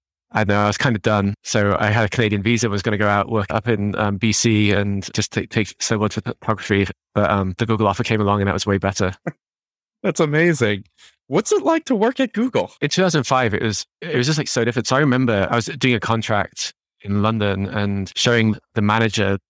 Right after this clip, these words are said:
Speaker 1: Google Maps and it's like, "Look at this. It's amazing. This is all in the browser. This is web-based. Look, there's a map of the entire world. You can scroll it, everything." It was, like, game-changing. And then in two thousand five, two thousand six, at Google, it was just, it felt like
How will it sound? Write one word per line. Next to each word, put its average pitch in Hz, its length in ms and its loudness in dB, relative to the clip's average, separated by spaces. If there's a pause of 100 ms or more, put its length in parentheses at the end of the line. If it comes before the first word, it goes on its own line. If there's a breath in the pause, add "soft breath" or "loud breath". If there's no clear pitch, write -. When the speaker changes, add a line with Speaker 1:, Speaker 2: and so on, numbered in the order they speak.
(140)
Speaker 1:
Google 107 240 0
Maps 104 600 0
and - 80 -8
it's 98 120 -2
like, 104 80 0
"Look 127 140 0
at 117 100 0
this. 110 200 -2
It's 117 100 -4
amazing. 107 440 0
This 104 120 0
is 110 80 -4
all 120 320 2
in 113 80 0
the 107 80 0
browser. 107 380 0
This 107 160 -4
is 98 180 -2
web-based. 104 400 0
Look, 120 140 0
there's 101 120 0
a 104 40 0
map 110 280 0
of 107 80 0
the 107 80 0
entire 107 400 0
world. 107 280 2
You 98 40 -2
can 98 120 -8
scroll 107 320 0
it, 95 120 0
everything." - 280 -4
It - 60 -6
was, 104 120 0
like, 110 180 -2
game-changing. 98 520 0 (100)
And 117 100 0
then 110 280 0 (180)
in 117 100 0
two 147 160 0
thousand 117 220 2
five, 110 180 2
two 117 80 0
thousand 101 200 0
six, - 420 -2
at 110 100 0
Google, 110 240 0
it 104 60 0
was - 100 -6
just, - 240 -8
it 110 140 -2
felt 127 180 0
like 110 340 -2